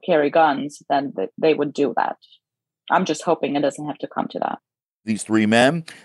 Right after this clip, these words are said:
Speaker 2: they are, uh, they were offered a car by a, uh, Ukrainian American who lives in New Jersey. Uh, so the car was over there, obviously, and they gave them the keys, uh, uh, right before they left. So they're using this vehicle,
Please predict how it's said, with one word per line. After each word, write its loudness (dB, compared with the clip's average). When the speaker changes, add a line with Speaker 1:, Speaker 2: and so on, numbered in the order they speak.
Speaker 2:
they 4
are, 6
uh, 6
they 0
were 2
offered 0
a 4
car 2
by 4
a, 6
uh, 6
Ukrainian 0
American 4
who 2
lives 0
in -4
New 2
Jersey. 0
Uh, 4
so 2
the 2
car 4
was -2
over 2
there, 0
obviously, 0
and 2
they 2
gave 4
them 0
the 2
keys, -2
uh, 4
uh, 4
right 2
before 0
they 4
left. 2
So 0
they're 2
using -2
this 2
vehicle, 0